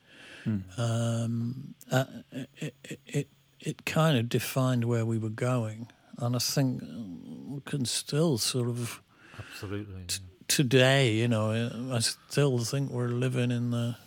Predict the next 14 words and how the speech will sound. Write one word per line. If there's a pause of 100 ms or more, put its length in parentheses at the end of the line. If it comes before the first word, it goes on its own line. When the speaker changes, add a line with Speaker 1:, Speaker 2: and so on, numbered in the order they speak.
(400)
Speaker 2:
it,
it's
somehow
in
the
wake
of
that
song,
or, (100)
or,
or
in
amongst